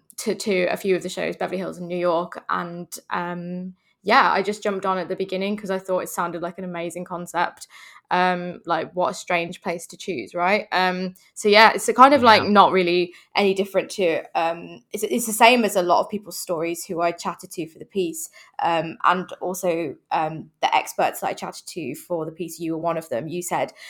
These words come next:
Speaker 1: that you observed a lot of people having the same experience, basically, which is that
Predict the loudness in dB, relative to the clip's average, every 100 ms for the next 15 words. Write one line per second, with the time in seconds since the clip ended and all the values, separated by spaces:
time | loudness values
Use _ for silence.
0 | 0 2 2 2 0 2 2 2 0 2
1 | 2 2 0 0 0 0 4 4 4 0
2 | -2 -2 -2 -2 -4 -2 0 0 -2 -4
3 | -4 -4 -6 -6 -6 -2 2 0